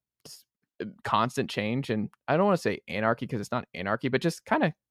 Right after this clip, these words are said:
chaos. And it's not control chaos in a way. I don't know how to explain it, but it's just, it's just kinda frustrating because you're like, "Y'all,"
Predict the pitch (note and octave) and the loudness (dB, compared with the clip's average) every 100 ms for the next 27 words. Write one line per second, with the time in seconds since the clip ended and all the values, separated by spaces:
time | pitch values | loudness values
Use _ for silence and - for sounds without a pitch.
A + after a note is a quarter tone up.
0 | _ - C3+ B2 - - - - C#3 B2+ | _ 4 6 6 4 -8 -14 -4 -2 0
1 | C#3+ - - _ - C#3 D3 D3 E3+ F3 | 0 -2 -6 _ -4 0 4 4 4 4
2 | E3+ F3+ - F#3 F3+ F#3 - F#3+ A3 G3 | 4 4 2 2 4 4 6 10 10 10
3 | F#3 D3+ C#3 - D3 A#2 - A#2+ B2+ D#3 | 8 6 4 4 4 4 4 2 4 2
4 | - - - _ _ _ _ _ D3+ - | 0 -6 -20 _ _ _ _ _ 2 2
5 | F3 G3+ E3 - D3 - B2+ G2+ G#2 G#2+ | 2 6 6 6 4 6 2 2 -2 0
6 | B2 B2 A#2 G#2+ F#2+ - _ _ _ _ | 0 2 2 2 0 -8 _ _ _ _
7 | _ A#2+ B2 C3+ G2 - | _ 8 10 12 10 4